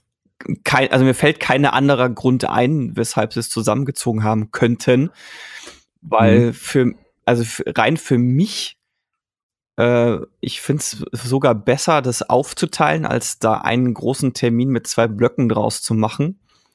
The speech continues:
Speaker 1: Aus dem,
Speaker 2: Ja.
Speaker 1: ähm, aus dem einfachen Grund, weil es durchaus manchmal auch sinnvoll ist, da eine Pause dazwischen zu machen und
Speaker 2: Ja.
Speaker 1: eventuell sogar auch zu sagen, okay, Planning eins machen wir am Ende vom Tag und Planning zwei machen wir dann am, am, am nächsten Tag in der Früh oder so.
Speaker 2: Ja,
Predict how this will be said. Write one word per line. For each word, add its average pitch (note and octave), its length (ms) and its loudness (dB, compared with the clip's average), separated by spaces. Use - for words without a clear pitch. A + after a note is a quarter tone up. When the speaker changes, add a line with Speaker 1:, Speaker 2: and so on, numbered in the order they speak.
Speaker 1:
Aus - 100 -10
dem, - 240 0
Speaker 2:
Ja. G#2+ 160 4
Speaker 1:
ähm, A2+ 120 2
aus A2 160 0
dem B2+ 100 2
einfachen B2+ 460 0
Grund, C#3 280 0
weil A2+ 280 2
es - 240 -4
durchaus C#3 680 -2
manchmal C3 320 0
auch A#2+ 100 0
sinnvoll C3+ 360 -2
ist, - 160 -4
da A2 140 2
eine A2+ 220 0
Pause A#2 360 0
dazwischen A2 420 -2
zu - 140 -8
machen G#2 360 -4
und - 380 -6
Speaker 2:
Ja. G2 200 2
Speaker 1:
eventuell C3 460 4
sogar A#2+ 240 2
auch - 100 0
zu - 100 -2
sagen, A#2 200 2
okay, - 200 0
Planning A#2+ 320 -2
eins C3+ 280 0
machen C3 100 -2
wir B2 60 2
am A2 100 2
Ende C3+ 240 0
vom C3 220 -2
Tag B2+ 260 0
und A2+ 140 -2
Planning A2+ 320 -2
zwei A2 280 -2
machen - 280 -4
wir - 60 -2
dann G2+ 140 -4
am, G2+ 340 -4
am, - 220 -8
am A#2 160 -2
nächsten G#2+ 380 -4
Tag - 260 -4
in A2+ 80 -6
der G2+ 100 -4
Früh G#2+ 260 -6
oder F#2 200 -4
so. - 200 -10
Speaker 2:
Ja, F#2 260 -2